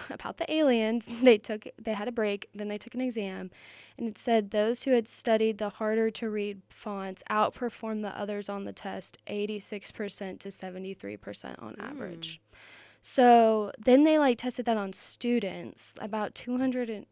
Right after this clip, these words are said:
Speaker 1: well, it says two hundred and twenty-two students
Speaker 2: <laughs>
Speaker 1: in Ohio. Um, they've just made them, like, take these tests.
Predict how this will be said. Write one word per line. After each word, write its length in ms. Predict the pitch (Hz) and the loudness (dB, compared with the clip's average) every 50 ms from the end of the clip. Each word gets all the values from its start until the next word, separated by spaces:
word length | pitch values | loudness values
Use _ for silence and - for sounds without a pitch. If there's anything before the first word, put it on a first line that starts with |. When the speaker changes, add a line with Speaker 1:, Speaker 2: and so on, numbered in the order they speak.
| _ | _
Speaker 1:
well, 120 | 202 202 185 | -8 -8 -8
it 40 | |
says 180 | - 196 190 - | -8 -10 -12 -12
two 200 | - - 302 330 | -4 -2 -2 0
hundred 240 | 349 320 302 285 240 | 0 0 0 -2 -2
and 100 | 208 - | -4 -6
twenty-two 420 | - 226 226 226 214 - - 196 | -8 -8 -6 -6 -8 -8 -10 -10
students 680 | 190 - - 180 180 196 196 - - - - - - - 214 | -12 -10 -10 -10 -8 -8 -10 -12 -14 -16 -18 -20 -18 -18 -12
Speaker 2:
<laughs> 140 | 208 262 330 226 | -4 -2 -2 -2
Speaker 1:
in 80 | 214 | 0
Ohio. 760 | - - 202 196 185 - 196 185 196 95 - 101 101 - - - _ - - - - - - - - - _ _ _ _ 240 | -2 -2 -2 -2 -4 -6 -6 -6 -6 -6 -8 -8 -8 -10 -12 -16 _ -20 -20 -20 -20 -20 -20 -20 -20 -20 _ _ _ _ 0
Um, 640 | 233 226 220 214 208 196 190 208 - 220 - 214 - _ _ _ | 2 4 4 4 2 0 -2 -4 -6 -10 -12 -14 -18 _ _ _
they've 340 | 247 240 233 240 240 233 214 | 0 2 4 6 6 4 4
just 220 | - 262 247 - | 0 -4 -2 0
made 320 | 240 226 214 214 214 214 202 | 2 2 2 2 0 -2 -2
them, 220 | 233 233 233 233 | -2 -2 0 0
like, 200 | 220 214 208 214 | -2 -4 -4 -6
take 300 | - - 226 208 202 - | -10 -8 -8 -8 -8 -8
these 300 | - 214 214 196 - - | -10 -10 -8 -8 -10 -10
tests. 1040 | - - - 220 202 196 196 196 190 202 - - - - - - - - - - | -12 -10 -8 -6 -6 -4 -6 -6 -8 -10 -12 -12 -12 -14 -16 -16 -16 -16 -16 -16